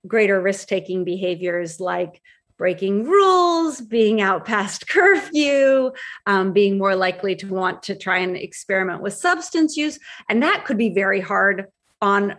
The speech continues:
a parent who wasn't so bothered by the impulsivity in the toddler. And so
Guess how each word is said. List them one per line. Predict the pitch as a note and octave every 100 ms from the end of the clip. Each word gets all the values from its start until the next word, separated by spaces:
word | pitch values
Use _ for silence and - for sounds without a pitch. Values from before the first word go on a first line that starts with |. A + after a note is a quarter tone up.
| _
a | G3+
parent | G#3+ G#3 G#3 A3+ A#3 - _ -
who | D#4 D4+ C#4
wasn't | A#3+ B3+ C4 C4+ -
so | E4
bothered | C#4 A#4 C5 C4 G3+
by | G3 G3+
the | F#3+ G#3+ A3
impulsivity | A3 G#3 G#3+ - G#3+ A3+ A3+ A3
in | A3 G#3
the | G3+
toddler. | - A3+ G#3 - - - - - -
And | C#4 C4+ C4
so | - C#4 B3+ B3